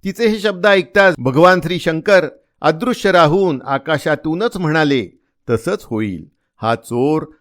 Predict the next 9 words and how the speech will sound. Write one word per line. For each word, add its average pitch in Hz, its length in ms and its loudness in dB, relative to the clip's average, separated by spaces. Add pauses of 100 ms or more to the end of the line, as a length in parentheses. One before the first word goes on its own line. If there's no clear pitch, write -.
(120)
अक्षत 226 500 -4
शरीराने 139 580 0
जिवंत 127 400 -4
होईल 165 420 -6 (160)
आणि 113 220 -6
धार्मिक 98 520 -6
बनेल. 107 340 -4 (360)
राजा 113 400 0
वीरकेतूही 143 1000 -4